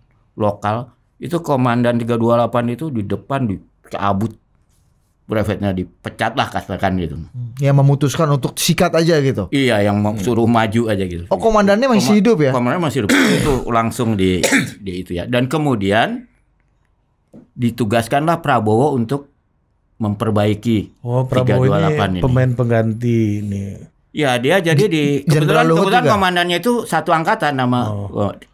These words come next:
Speaker 1: nah, ketika dia, Prabowo, dikeluarkan dari Kopassus, dia diberi tugas untuk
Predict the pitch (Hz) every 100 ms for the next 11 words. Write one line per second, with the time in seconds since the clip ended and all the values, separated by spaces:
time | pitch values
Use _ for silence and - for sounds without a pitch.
0 | - 104 95 113 127 135 123 120 120 117
1 | 113 - _ - 113 110 110 113 104 120
2 | 98 110 107 110 113 104 104 101 101 -
3 | - _ _ _ _ 107 - - - 196
4 | 240 - _ _ _ _ _ _ _ _
5 | _ _ _ _ - 98 131 135 110 -
6 | _ _ - 98 98 98 95 123 127 95
7 | 92 113 -